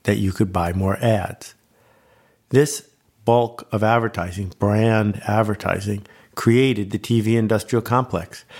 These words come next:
It created the entire mindset that what we ought to do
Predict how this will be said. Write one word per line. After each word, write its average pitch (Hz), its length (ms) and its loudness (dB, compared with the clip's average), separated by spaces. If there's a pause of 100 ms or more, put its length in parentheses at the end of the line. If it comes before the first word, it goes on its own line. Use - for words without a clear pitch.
(200)
It 113 100 2
created 135 320 2
the 117 120 -2
entire 120 440 0
mindset 117 680 -2
that 98 100 -2
what 110 180 2
we 113 120 2
ought 107 160 4
to 113 120 0
do 98 340 -4